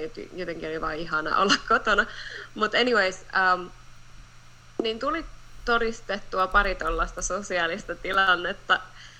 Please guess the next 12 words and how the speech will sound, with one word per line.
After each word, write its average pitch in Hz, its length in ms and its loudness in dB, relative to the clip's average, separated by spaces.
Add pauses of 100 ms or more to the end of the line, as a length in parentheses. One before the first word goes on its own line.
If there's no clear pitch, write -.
(680)
ja 208 120 2
se 202 100 2
on 196 100 2
sosiaalisesti 196 840 2
awkward 202 400 2
tilannetta, 170 580 0
että 165 120 0
se 226 60 4
on 415 200 4
aika 277 260 8
sellainen, 220 460 2
että 190 260 -6